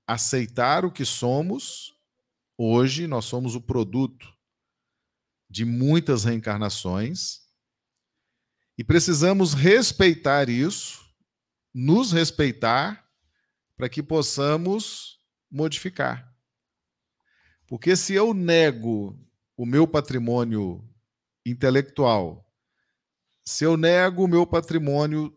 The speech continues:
de sentimentos, aquilo que eu nego, eu não tenho disposição de transformar.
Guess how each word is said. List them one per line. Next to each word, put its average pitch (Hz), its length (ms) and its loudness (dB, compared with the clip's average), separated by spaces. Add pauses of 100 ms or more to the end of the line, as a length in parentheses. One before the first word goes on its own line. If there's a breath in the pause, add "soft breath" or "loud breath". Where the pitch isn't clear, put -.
(140)
de 117 240 -4
sentimentos, 143 1200 -6 (1040)
aquilo 190 360 -2
que - 100 0
eu 190 120 6
nego, 196 680 4
eu 196 140 0
não 220 200 -2
tenho 196 280 -2
disposição 180 640 0
de 180 100 -6
transformar. 185 760 -4